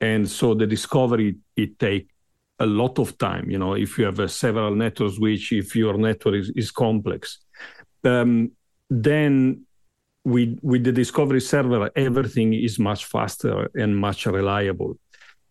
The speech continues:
Then, uh, today we support multiple discovery server, and, uh, and so you can have, uh, main and backup, or you can have a discovery server running in different network. And so if your system is connected to different subnet,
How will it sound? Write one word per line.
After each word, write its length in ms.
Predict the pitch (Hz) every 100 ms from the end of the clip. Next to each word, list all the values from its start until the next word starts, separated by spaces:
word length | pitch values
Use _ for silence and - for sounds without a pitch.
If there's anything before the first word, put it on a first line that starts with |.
| _
Then, 720 | 147 107 151 151 127 135 151 - _ _ -
uh, 40 | - _ _ _ -
today 400 | 135 123 170 165
we 420 | 131 127 131 127
support 600 | - - 104 127 123 -
multiple 680 | 117 110 127 175 - 110 95
discovery 520 | 98 - - 95 98
server, 600 | - 90 85 85 113 151 _ _ _ _ _ _ _ _ -
and, 400 | 135 131 123 120
uh, 360 | 120 113 110 113
and 180 | 120 123
so 200 | - 131
you 220 | 117 123
can 260 | - 123 113
have, 360 | 113 107 104
uh, 260 | 104 101 98
main 440 | 107 120 123 123
and 120 | 113 101
backup, 520 | 107 - 123 110 120
or 140 | 101
you 180 | 104 120
can 200 | 117 120
have 260 | 110 107 107
a 140 | 104
discovery 540 | 98 110 - 127 117 104
server 460 | - 117 113 107
running 480 | 101 110 113 110 107
in 180 | 117 110
different 440 | 120 135 143 107
network. 520 | 95 95 - - 92 101
And 120 | 98
so 220 | - 110
if 280 | 117 117 -
your 280 | 120 110 104
system 520 | - 165 - 135 117
is 120 | 107
connected 520 | - 110 110 101 107
to 80 | -
different 380 | 104 110 - 107
subnet, 500 | 101 143 120 104 98